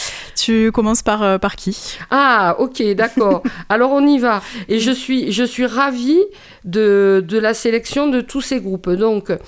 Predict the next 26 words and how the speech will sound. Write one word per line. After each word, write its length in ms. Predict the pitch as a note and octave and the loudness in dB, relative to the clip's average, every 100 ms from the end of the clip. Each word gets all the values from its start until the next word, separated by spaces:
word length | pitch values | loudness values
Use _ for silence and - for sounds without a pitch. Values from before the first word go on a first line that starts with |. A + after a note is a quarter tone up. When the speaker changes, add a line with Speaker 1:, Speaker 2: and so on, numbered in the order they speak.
| - B3 A#3+ F3+ D3+ - | -18 -18 -16 -16 -18 -8
Speaker 2:
on 220 | - B3+ C#4+ | 0 2 4
a, 340 | D4 C#4+ - - | 2 0 -2 -2
euh, 440 | G#3 G3+ G3 G3 | 2 4 4 2
les 200 | G3+ C#4+ | 2 4
Nimaz. 680 | F4 E4 C4+ A3+ C4+ G#3 F3 G3 _ | 6 6 6 4 0 -2 -4 -6 _
Alors, 280 | G3+ A#3 C4 | 0 2 4
les 140 | E4 | 4
Nimaz, 600 | D#4+ C4+ A3 A#3 C#4 C4 - - | 4 4 2 2 -2 -10 -12 -6
les, 240 | A#3 C#4+ | -2 0
pardon, 420 | B3 D4 C#4+ G3+ G3+ | 0 -2 -2 -2 0
les 200 | A#3 D4+ | 2 2
Nimaz, 480 | C#4 G#3+ G#3 A3+ A3 | 2 2 0 -2 -6
pour 140 | A#3 | -8
faire 340 | - D4+ D4 - | -4 -4 -4 -10
court 460 | A3 A#3 C#4 E4+ - - - C4+ A3 | -4 -2 0 -2 -6 -18 -16 -12 -8
et 120 | - D4 | -2 -2
simple, 420 | C#4+ A3+ A#3 A#3 | 0 0 0 -2
on 100 | B3 | -2
va 160 | C4+ C4 | 0 -2
dire 300 | A3 C#4+ C#4+ | -2 -4 -2
qu'on 180 | B3+ A#3+ | -2 0
est 120 | B3+ | 0
dans 120 | A#3 | 0
les, 300 | A#3 A#3+ G#3+ | 0 0 0
dans 180 | F#3+ A3+ | -2 0
l'esprit, 720 | A#3+ B3+ - - B3+ C#4 D#4 | 0 -2 -4 -4 -2 -2 -4